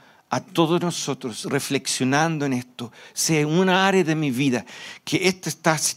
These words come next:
confrontándome, yo necesito oración para esa área de mi vida.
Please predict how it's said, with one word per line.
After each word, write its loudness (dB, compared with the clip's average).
confrontándome, 2
yo 2
necesito 0
oración 0
para -4
esa -2
área 2
de -4
mi -4
vida. -10